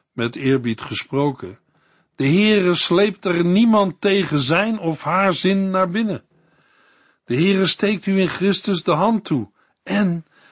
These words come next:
het is uw verantwoordelijkheid om zijn hand te grijpen, in geloof en op grond van het volbrachte werk van Christus. Oude christelijke leerregels zeggen: "Wij mensen zijn voor God geen stokken en blokken.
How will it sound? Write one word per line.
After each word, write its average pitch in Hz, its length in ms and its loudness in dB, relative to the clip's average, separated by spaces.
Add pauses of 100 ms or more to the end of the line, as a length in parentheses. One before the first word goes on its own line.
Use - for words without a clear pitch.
het 160 220 -6
is 180 260 0
uw 262 280 4
verantwoordelijkheid 180 1160 0
om 170 140 -2
zijn 160 240 -2
hand 127 300 -2
te 170 120 -8
grijpen, 214 560 -4 (600)
in 233 300 4
geloof 156 580 -2 (500)
en 226 220 2
op 226 160 -2
grond 214 420 0
van 175 180 -2
het 147 140 -2
volbrachte 135 680 -4
werk 139 320 -2
van 131 200 -8
Christus. - 640 -10 (1040)
Oude 147 480 0
christelijke 135 680 -2
leerregels 156 840 2
zeggen: 131 440 -2 (400)
"Wij 160 280 0
mensen 190 500 -2
zijn 147 300 0
voor 139 220 -2
God 151 280 -4
geen 131 340 -2
stokken 139 580 -4
en 117 180 -8
blokken. 147 420 -2